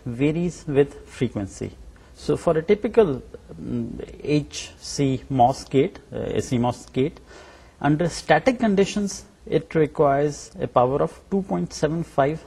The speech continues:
microwatts. But at a frequency of one hundred kilohertz, it requires a power of one seventy microwatts. So let us see how power varies with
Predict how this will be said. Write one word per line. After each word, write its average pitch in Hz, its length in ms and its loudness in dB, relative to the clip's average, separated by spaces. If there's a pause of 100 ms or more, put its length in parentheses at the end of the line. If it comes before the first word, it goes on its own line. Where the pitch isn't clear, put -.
(120)
microwatts. 123 1080 -2 (760)
But 131 320 2 (480)
at 120 220 2
a 131 40 -2
frequency 175 640 -4
of 151 280 0
one 151 220 0
hundred 170 400 -2
kilohertz, 190 640 0 (140)
it 135 240 -4
requires 135 640 0
a 127 80 -4
power 120 320 0
of 165 180 -2
one 143 280 0
seventy 147 560 -4 (160)
microwatts. 110 1200 -6 (800)
So - 100 -6
let 202 180 6
us 247 160 0
see 185 300 0 (1040)
how 165 420 4 (180)
power 156 380 4 (160)
varies 139 480 0
with 156 260 -4